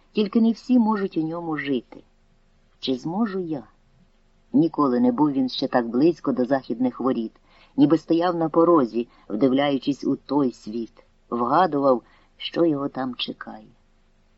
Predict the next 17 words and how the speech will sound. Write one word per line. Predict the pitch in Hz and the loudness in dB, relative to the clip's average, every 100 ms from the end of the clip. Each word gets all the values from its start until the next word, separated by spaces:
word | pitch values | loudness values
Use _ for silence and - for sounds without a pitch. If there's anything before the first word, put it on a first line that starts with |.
| - | -8
Він | 220 | -8
знав, | 196 214 220 165 | -4 -4 -4 -4
що | 127 | -6
краєвиди | - 127 135 175 160 143 | 0 2 4 2 4 2
в | |
обох | 127 147 165 | 4 4 2
світах | - 127 151 147 | 0 -2 -2 -2
схожі, | - - 170 120 110 | -4 2 2 2 -2
але | 104 110 110 | -2 -4 -6
люди | 110 165 214 196 | -2 -2 -2 -6
того | 185 175 | -4 -6
світу | 160 143 139 - | -6 -4 -4 0
не | 120 107 | 0 0
в | |
злагоді | 107 135 190 185 147 127 | -2 -4 -4 -8 -8 -6
з | 117 | -6
ними | 110 107 | -6 -8